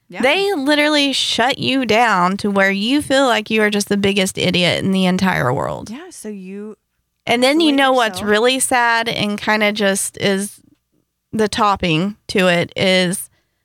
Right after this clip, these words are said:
Speaker 2: the cherry on top is what I was trying to say.
Speaker 1: Mm-hmm.
Speaker 2: Um, a lot of people don't believe you.
Speaker 1: Yep, there's
Speaker 2: A
Speaker 1: that.
Speaker 2: lot of the,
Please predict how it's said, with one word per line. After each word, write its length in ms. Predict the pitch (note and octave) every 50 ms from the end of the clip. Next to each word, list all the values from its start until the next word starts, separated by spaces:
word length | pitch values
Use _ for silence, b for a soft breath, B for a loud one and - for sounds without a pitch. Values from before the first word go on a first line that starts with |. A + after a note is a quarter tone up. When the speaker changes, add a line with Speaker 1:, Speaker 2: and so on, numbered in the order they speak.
| _ _ _
Speaker 2:
the 60 | - F#3
cherry 260 | - F3+ E3+ E3 D#3+
on 140 | D3+ - F#3
top 200 | F#3 F3+ - -
is 140 | - - -
what 80 | - -
I 40 | -
was 100 | - -
trying 180 | - - C#2
to 60 | -
say. 200 | - - - - G3+
Speaker 1:
Mm-hmm. 840 | F#3+ G3 - _ _ _ _ _ _ _ _ _ _ _ _ - G#3
Speaker 2:
Um, 440 | G#3 G3 F#3 F3 - - A#3 A#3 _ _ _ _ _ _ _ _ _ _
a 60 | - A3+
lot 160 | A#3 A#3+ B3+
of 60 | B3+
people 580 | - - C#4+ C#4+ C#4 C4+ C4 B3+ C4 B3+ - - _ _ _ _ _ _ _ _ _ _ _ _ _ _ _ _ _ -
don't 240 | - A#3 A3+ A3 B2
believe 280 | G3+ F#3 F3+ G3 A#3+ A#3+
you. 260 | A3 D3 - - - - - _ _ _ _ _ _ _ _ _ _ _ _ _ _ _ _ _ _ _ -
Speaker 1:
Yep, 340 | F3 D#3+ D#3 D#3 G#3+ - _ - G3+ -
there's 280 | E3 D#3 D#3 D3+ D#3
Speaker 2:
A 40 | D#3
Speaker 1:
that. 120 | D3 - G3+
Speaker 2:
lot 320 | G#3+ G#3+ A3 A3 A3+ A#3
of 140 | C4 C4 C4
the, 220 | C#4 C4+ C4 -